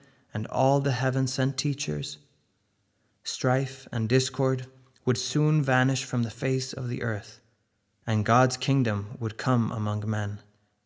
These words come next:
The people of Islam who glorify Christ are not humiliated by so doing.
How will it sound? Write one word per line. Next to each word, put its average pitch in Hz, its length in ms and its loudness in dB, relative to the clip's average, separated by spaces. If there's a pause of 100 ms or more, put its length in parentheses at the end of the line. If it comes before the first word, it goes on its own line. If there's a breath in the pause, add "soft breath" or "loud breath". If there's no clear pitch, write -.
The 117 80 -2
people 160 320 0
of 156 140 2
Islam 113 480 2
who 113 140 -6
glorify 120 440 4
Christ 110 520 -6 (680)
are 131 100 4
not 151 220 4
humiliated 127 720 4
by 110 160 -2
so 110 260 -2
doing. 101 380 -4